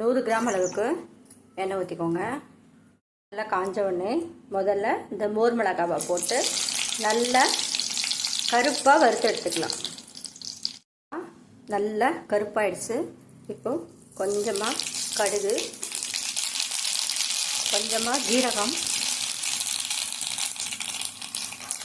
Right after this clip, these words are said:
கடலைப்பருப்பு, பச்சை மிளகா, கருவேப்பிலை எல்லாத்தையும் போட்டு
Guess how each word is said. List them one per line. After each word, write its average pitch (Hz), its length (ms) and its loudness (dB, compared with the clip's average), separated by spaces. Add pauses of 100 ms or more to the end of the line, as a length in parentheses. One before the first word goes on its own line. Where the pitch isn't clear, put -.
(260)
கடலைப்பருப்பு, 202 600 -2 (1900)
பச்சை 196 340 -4
மிளகா, 185 320 0 (1800)
கருவேப்பிலை - 500 2 (680)
எல்லாத்தையும் 233 400 0
போட்டு 233 260 4